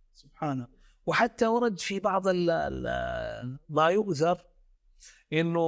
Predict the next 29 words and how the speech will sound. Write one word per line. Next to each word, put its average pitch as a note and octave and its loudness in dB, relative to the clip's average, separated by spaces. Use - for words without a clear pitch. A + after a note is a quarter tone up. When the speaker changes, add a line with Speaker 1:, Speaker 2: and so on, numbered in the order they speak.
Speaker 2:
لا D#3+ 6
أذكر C#3 0
هل C#3+ -2
هو C#3+ -2
أثر D#3 0
على B2 2
بعض A#2 0
الصحابة C3 -2
والتابعين C3+ -2
أو C3 2
مأثور B2 0
عن A#2 0
رسول C#3+ -2
الله، E3+ 0
عشان C#3 0
أكون C#3 -2
أمين، C#3+ 0
يعني، A#2+ -2
إنه D#3+ 2
إذا E3 2
دخل F3+ 0
ال-، D#3+ 0
المؤمن D3+ -2
أو C3+ 2
المسلم D#3+ -2
في D3 -4
مجلس D#3+ -4
فيه F3 0
مئة، E3+ 2